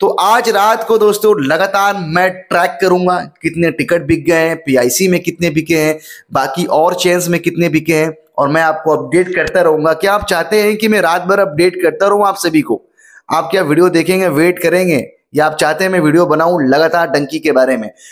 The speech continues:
तो कमेंट करके बताएं। और अभी आप, अभी तक आपने ticket book नहीं किया तो बुक कर ले भाई, नहीं तो फर्स्ट डे फर्स्ट show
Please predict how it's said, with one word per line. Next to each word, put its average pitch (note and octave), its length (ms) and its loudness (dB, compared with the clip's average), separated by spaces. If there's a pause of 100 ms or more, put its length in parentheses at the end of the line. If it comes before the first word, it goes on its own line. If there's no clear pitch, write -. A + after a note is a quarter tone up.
(140)
तो D#3 60 0
कमेंट F#3 380 -2
करके F#3+ 260 0
बताएं। E3+ 400 0 (280)
और D#3 140 2
अभी E3+ 260 2
आप, F#3 260 0
अभी D#3 240 0
तक G3+ 160 0
आपने F#3+ 200 -2
ticket F3+ 340 -2
book G3 140 0
नहीं F#3+ 140 2
किया F#3 220 0
तो F#3+ 140 0
बुक E3 300 -2
कर F#3 140 2
ले F#3+ 140 2
भाई, D#3+ 200 0
नहीं F3+ 160 0
तो F3 100 -2
फर्स्ट D#3+ 360 -2
डे F3+ 80 0
फर्स्ट D#3+ 320 -2
show F#3+ 280 0